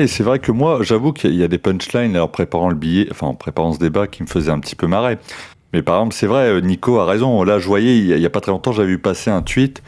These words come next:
où, en gros, Liam disait à son frère, donc, Monsieur Lèche-Cul peine à vendre ses tickets pour son concert à Nottingham.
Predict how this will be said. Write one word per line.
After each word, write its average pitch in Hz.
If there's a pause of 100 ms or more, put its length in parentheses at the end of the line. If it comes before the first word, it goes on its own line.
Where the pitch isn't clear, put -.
(520)
où, 95
en 104
gros, 117
Liam 117
disait 107
à 90
son 107
frère, 127 (320)
donc, 113
Monsieur 160
Lèche-Cul 151
peine 170
à 151
vendre 135
ses 131
tickets -
pour 117
son 123
concert 131
à 127
Nottingham. 117